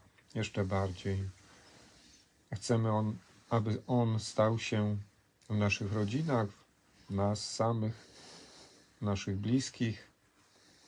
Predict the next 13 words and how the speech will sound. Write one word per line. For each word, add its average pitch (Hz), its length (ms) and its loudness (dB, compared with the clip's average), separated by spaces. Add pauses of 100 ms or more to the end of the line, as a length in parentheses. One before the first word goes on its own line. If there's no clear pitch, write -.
(240)
właśnie 101 400 -2
światłością, 101 840 -4
sensem, 101 760 0 (160)
prawdą. 101 540 2 (1300)
Wierzymy 123 580 4 (360)
w - 80 -20
to, 131 300 6
że 110 460 0 (240)
prawda, 117 580 4 (560)
że 104 220 4
światło 117 580 2
zwycięży 110 600 0
ciemność. 104 760 -2